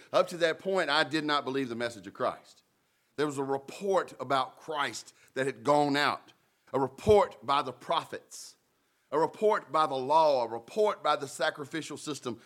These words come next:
a report by Christ himself, a report by his apostles, a, a report by his preachers, a report by his apo-, by his, uh, pr-, churches. A report had gone out about Christ left and right, and no clearer report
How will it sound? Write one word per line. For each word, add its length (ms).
a 60
report 600
by 140
Christ 480
himself, 760
a 60
report 560
by 160
his 140
apostles, 600
a, 280
a 80
report 520
by 140
his 140
preachers, 500
a 40
report 560
by 140
his 140
apo-, 420
by 160
his, 180
uh, 160
pr-, 280
churches. 520
A 40
report 540
had 160
gone 260
out 140
about 300
Christ 500
left 340
and 160
right, 260
and 140
no 180
clearer 440
report 520